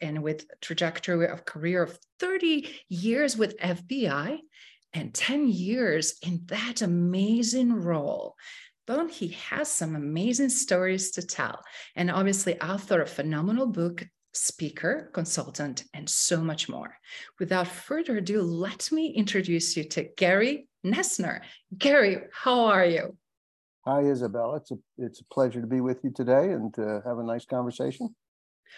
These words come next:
Speaker 1: Likewise, uh, it's just always nice to have guests that bring to the table so much wisdom and experience in world that is ever so changing and operating, unfortunately, seems like quite a bit on crisis and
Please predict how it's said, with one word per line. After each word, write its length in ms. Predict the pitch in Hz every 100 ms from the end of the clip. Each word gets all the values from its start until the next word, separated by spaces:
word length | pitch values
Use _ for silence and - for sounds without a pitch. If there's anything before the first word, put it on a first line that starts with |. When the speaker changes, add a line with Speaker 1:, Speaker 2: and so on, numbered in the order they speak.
| - _ -
Speaker 1:
Likewise, 920 | 214 277 330 330 226 170 175 170 -
uh, 240 | 180 180 175
it's 200 | 202 202
just 360 | 226 233 - -
always 520 | 220 240 262 254 226 - - - _
nice 460 | 220 220 240 233 -
to 120 | 220
have 440 | 196 - 190 196 196 -
guests 500 | 180 180 190 - -
that 320 | 175 160 -
bring 340 | 180 175 196 196
to 220 | 196 226
the 140 | 220
table 440 | 208 185 170 165 165
so 440 | - - 190 202
much 260 | 233 262 - -
wisdom 380 | 180 170 170 170
and 100 | 165
experience 720 | 151 - - 160 160 156 151
in 200 | 165 156
world 480 | 156 247 277 220 - - - -
that 280 | 170 208 269
is 240 | 262 226 -
ever 260 | 220 254 247
so 280 | 220 220 196
changing 640 | - 165 165 160 123 -
and 160 | 180 175 - -
operating, 640 | 294 - 262 226 202 190
unfortunately, 800 | 180 - - 311 - 254 202 190
seems 340 | 196 262 311
like 280 | 214 185 - - - -
quite 280 | - 349
a 40 | 359
bit 160 | 262
on 140 | 233 196
crisis 580 | - 208 196 208 214 196
and 340 | - 180 175